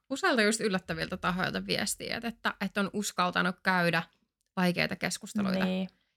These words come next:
Speaker 1: omien perheenjäsenten kanssa esimerkiksi,
Speaker 2: Mm.
Speaker 1: tai omien ystävien kanssa, tai oman niinku kumppanin kanssa, tai käyttänyt tätä podcastia semmosena niinku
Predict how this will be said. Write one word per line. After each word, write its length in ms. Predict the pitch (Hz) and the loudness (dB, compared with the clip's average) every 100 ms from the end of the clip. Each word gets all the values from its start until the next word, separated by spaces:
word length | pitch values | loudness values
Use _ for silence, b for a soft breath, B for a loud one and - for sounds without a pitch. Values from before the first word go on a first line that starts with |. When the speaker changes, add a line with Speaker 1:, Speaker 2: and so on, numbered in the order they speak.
| _ _ - 170 | _ _ -14 0
Speaker 1:
omien 340 | 202 190 175 170 | 6 8 6 6
perheenjäsenten 840 | 185 180 180 190 190 214 214 220 | 4 4 4 4 4 2 2 2
kanssa 320 | 220 233 226 | 2 0 0
esimerkiksi, 500 | 233 240 233 226 220 | -2 2 4 6 6
Speaker 2:
Mm. 40 | 214 | 4
Speaker 1:
tai 120 | 196 | 4
omien 280 | 190 185 180 | 4 4 2
ystävien 480 | 202 - 185 175 175 | 0 -2 0 2 2
kanssa, 340 | 185 190 - | 2 0 -2
tai 180 | 185 180 - | 0 0 2
oman 280 | 202 190 175 | 4 4 4
niinku 180 | 175 | 0
kumppanin 560 | 190 233 214 - 175 170 | 0 4 4 4 2 2
kanssa, 420 | 165 170 175 175 175 _ | 2 0 2 0 -2 _
tai 120 | 180 | -2
käyttänyt 400 | 190 233 226 196 | 0 0 2 0
tätä 200 | 190 190 | 2 0
podcastia 720 | 180 233 233 - 175 - 165 | 2 2 2 0 -2 0 0
semmosena 500 | 170 180 160 185 175 | 2 2 2 2 2
niinku 480 | 165 165 165 165 b | 2 0 0 -2 b